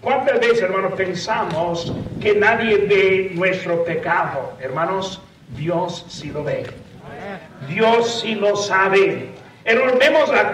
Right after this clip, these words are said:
culpa que está pasando y luego la condenación que sigue también. Unas cositas vamos a ver, hermanos, esta tarde que quiero que aprendamos. Primeramente, hermanos,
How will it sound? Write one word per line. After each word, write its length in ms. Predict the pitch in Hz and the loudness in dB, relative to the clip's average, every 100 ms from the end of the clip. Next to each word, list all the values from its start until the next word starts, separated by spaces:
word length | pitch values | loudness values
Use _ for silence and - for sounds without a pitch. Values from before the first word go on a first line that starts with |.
| - | -4
culpa 1040 | 277 262 - - 160 175 185 185 - - | -2 0 -2 0 2 4 4 0 -8 -14
que 100 | - | -2
está 260 | 226 240 247 | 0 4 2
pasando 760 | 247 233 - 220 196 190 190 196 | 2 0 2 0 0 0 0 0
y 100 | 214 | 0
luego 460 | 226 277 277 226 | 2 4 6 4
la 180 | 208 190 | 4 2
condenación 800 | 214 233 220 214 208 - 214 208 | 0 0 2 2 0 0 0 0
que 160 | 196 190 | 0 -2
sigue 380 | - 202 185 175 | -4 -6 -4 -2
también. 680 | 170 170 170 190 175 - - - - | 2 0 0 0 0 -2 -8 -16 -2
Unas 240 | 480 - | 2 4
cositas 440 | 311 269 247 233 214 | 4 0 -2 -2 0
vamos 280 | 247 - | 0 2
a 60 | 220 | 2
ver, 160 | 214 208 | 4 4
hermanos, 300 | 208 208 - | 2 2 2
esta 300 | 208 214 - | 2 2 4
tarde 500 | - - 190 190 - - | 2 2 0 -2 -6 -2
que 120 | 220 | 0
quiero 220 | - 247 | 2 2
que 100 | 226 | 2
aprendamos. 500 | - 202 196 - - | 2 2 2 2 0
Primeramente, 560 | - 302 302 262 - 156 | 2 4 4 4 0 0
hermanos, 400 | 160 170 190 | 0 2 0